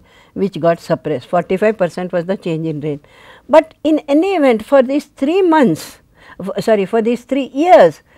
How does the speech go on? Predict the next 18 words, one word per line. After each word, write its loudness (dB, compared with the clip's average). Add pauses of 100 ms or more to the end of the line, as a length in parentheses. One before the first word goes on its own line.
(140)
what 0
do -2
we -2
see? -6 (420)
That 2
amongst -2
all 4
the -2
stages 2
of -2
the 2
plant, -6 (600)
the -2 (120)
impact 2
of 2
a 8
dry 2
spell -4